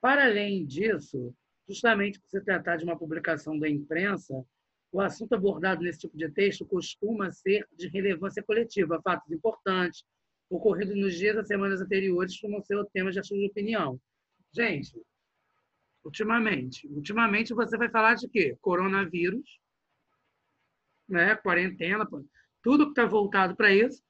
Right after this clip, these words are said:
Ultimamente deu uma mudança aí, né, da questão do Bolsonaro com o próprio Sérgio Moro. Big Brother, né, que as pessoas colocam Big Brother numa situação de importância de uma mudança do país.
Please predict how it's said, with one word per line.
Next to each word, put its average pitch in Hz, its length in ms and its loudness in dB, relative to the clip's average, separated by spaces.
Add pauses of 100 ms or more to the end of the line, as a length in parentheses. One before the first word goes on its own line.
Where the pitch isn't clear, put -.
(300)
Ultimamente 226 600 0
deu 214 160 2
uma 214 120 0
mudança 196 600 0
aí, 190 320 2
né, 214 160 2
da 175 100 0
questão 180 420 -4
do 180 120 -2
Bolsonaro 175 800 0
com 160 380 2
o 143 80 -8 (220)
próprio - 220 -6
Sérgio 175 340 0
Moro. 175 400 0 (2000)
Big 196 280 0
Brother, 185 540 2 (760)
né, 170 160 -2
que 185 80 -4
as 160 80 -4
pessoas 175 540 -4
colocam 170 500 -2
Big 185 280 -2
Brother 147 760 0 (640)
numa 175 240 -2
situação 190 460 0
de 165 100 -2
importância 190 540 -2
de 170 80 -4
uma 185 80 -4
mudança 175 420 -2
do 165 140 -4
país. 196 720 0